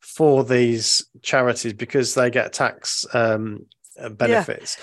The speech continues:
Speaker 1: So essentially, we're paying for these groups to carry on doing what they've done to us and others.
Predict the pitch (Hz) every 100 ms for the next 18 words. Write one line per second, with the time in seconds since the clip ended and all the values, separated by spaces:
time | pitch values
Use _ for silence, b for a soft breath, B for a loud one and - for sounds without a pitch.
0 | B B 214 185 233 190 175 190 196 185
1 | 190 190 160 127 120 - 143 135 147 135
2 | - 147 127 120 - - 131 123 120 -
3 | 143 135 131 123 143 127 123 123 127 123
4 | - 139 120 117 113 - 131 123 117 101
5 | 107 117 117 127 107 107 107